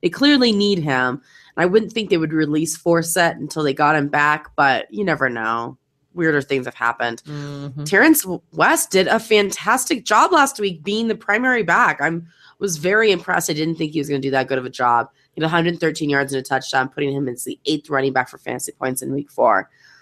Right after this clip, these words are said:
Speaker 1: um, in standard leagues. Um, but again, keep an eye on Dixon. He's still on the waivers, you guys, in a lot of leagues, so pick him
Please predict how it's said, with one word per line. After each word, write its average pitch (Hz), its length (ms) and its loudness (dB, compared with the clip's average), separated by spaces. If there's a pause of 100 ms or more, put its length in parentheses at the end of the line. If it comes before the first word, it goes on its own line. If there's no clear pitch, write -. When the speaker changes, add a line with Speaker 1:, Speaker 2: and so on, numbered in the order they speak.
(240)
Speaker 1:
um, 139 300 2
in 131 100 2
standard 131 420 0
leagues. 98 320 -8 (520)
Um, 151 380 4
but 180 100 0
again, 185 300 2
keep 208 220 -6
an 214 60 -2
eye 247 160 4
on 254 140 2
Dixon. 247 580 0 (1500)
He's - 280 -4
still 190 260 2
on 254 160 4
the 269 80 4
waivers, 269 420 2
you 202 80 -6
guys, 170 300 4
in 175 60 -2
a 170 40 0
lot 170 200 6
of 214 100 2
leagues, 233 560 0
so 156 220 2
pick - 360 -16
him 247 160 -2